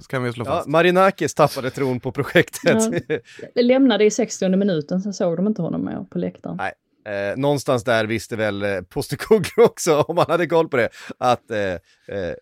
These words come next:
Speaker 2: resan var över. Eh, undrar ifall han en ha-, ens hann till omklädningsrummet efter matchen innan han fick beskedet att han, hans, eh, tjänster inte längre var önskade.
Speaker 3: Ja, vad ska man säga egentligen? Om man bara tar för, med Chelsea först, alltså det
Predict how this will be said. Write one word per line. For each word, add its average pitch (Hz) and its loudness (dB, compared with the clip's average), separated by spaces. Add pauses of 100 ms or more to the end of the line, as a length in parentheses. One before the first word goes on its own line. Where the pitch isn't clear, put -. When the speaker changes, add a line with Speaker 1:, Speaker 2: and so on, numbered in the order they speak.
(180)
Speaker 2:
resan 139 2
var 139 4
över. 127 2
Eh, 110 -8
undrar 135 0
ifall 143 4
han 139 2
en 131 2
ha-, 139 -2
ens 131 -2
hann 147 2
till 120 -2
omklädningsrummet 117 -4
efter 117 -6
matchen 117 -6
innan 101 -6
han 101 -6
fick 104 -12
beskedet 98 -8
att 90 -10
han, 90 -12 (420)
hans, 143 -4
eh, 139 -2
tjänster 139 0
inte 123 -2
längre 110 -2
var 110 0
önskade. 104 -6 (1600)
Speaker 3:
Ja, - -8 (260)
vad 180 -2
ska - -6
man 170 -2
säga 175 2
egentligen? 156 -2
Om 240 4
man 247 4
bara 233 2
tar 214 0
för, 185 -6
med 190 -2
Chelsea 165 -2
först, 160 -2
alltså 180 -4
det 180 2